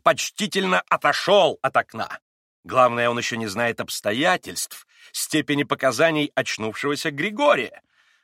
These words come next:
Мы приступаем к осмотру и обыску.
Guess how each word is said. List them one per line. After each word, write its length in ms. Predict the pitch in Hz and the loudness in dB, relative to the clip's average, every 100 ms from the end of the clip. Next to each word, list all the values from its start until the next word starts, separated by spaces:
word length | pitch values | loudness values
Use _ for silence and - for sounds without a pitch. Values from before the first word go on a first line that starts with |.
| _ | _
Мы 340 | 139 214 240 233 _ | -2 0 -2 -10 _
приступаем 520 | 196 - 160 214 214 | -6 -4 -2 0 0
к 80 | 202 | -2
осмотру 460 | 127 107 123 165 175 | -6 -4 -6 -6 -10
и 140 | - | -6
обыску. 580 | 98 82 85 - 113 117 | -6 -6 -10 -10 -8 -10